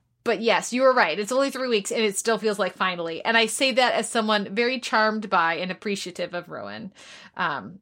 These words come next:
yeah, Mac should have <laughs> stayed over Rowan in episode two. Um, yeah, but I look forward to your thoughts on Chocolate Week is all,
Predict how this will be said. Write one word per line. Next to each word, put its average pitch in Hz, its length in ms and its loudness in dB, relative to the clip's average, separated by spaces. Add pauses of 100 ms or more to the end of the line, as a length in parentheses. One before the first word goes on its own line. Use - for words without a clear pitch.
(140)
yeah, 190 240 -6
Mac 165 320 -10
should - 160 -8
have - 80 -16
<laughs> - 0 -
stayed - 480 -12 (920)
over 208 240 -2
Rowan 311 380 8
in 254 140 2
episode 247 320 0
two. 233 500 4
Um, 185 560 2 (120)
yeah, 165 280 -10 (160)
but - 340 0 (460)
I 214 160 4
look 226 180 2
forward 233 300 2
to 226 100 -8
your 196 160 -2
thoughts - 500 -10
on 170 420 -12 (100)
Chocolate - 400 -18
Week - 360 -20
is 180 160 -14
all, - 280 -12